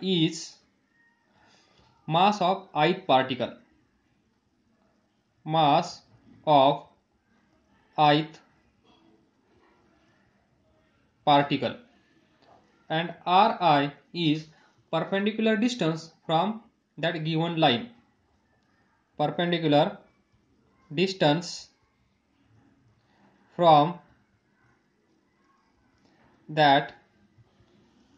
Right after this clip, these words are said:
given line, त्याला आपण म्हणतो axis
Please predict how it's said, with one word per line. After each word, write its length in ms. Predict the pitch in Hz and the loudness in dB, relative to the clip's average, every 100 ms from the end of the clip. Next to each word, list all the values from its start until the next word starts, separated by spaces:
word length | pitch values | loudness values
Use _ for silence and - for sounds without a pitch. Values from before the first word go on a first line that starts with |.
| _ _ _ _ _ _ _ _ _ _ _ - | _ _ _ _ _ _ _ _ _ _ _ -16
given 540 | 143 170 170 156 165 180 _ _ _ _ _ _ _ _ _ _ _ _ _ | -6 0 2 2 0 -6 _ _ _ _ _ _ _ _ _ _ _ _ _
line, 360 | 151 147 135 123 139 | 0 2 2 -2 -2
त्याला 160 | 147 | 0
आपण 180 | 151 156 | 0 -2
म्हणतो 340 | 151 143 160 214 - _ _ _ _ _ _ _ _ _ _ | -2 -2 -2 -4 -6 _ _ _ _ _ _ _ _ _ _
axis 680 | 156 165 165 - 202 165 185 | 0 0 0 -4 -2 -2 -2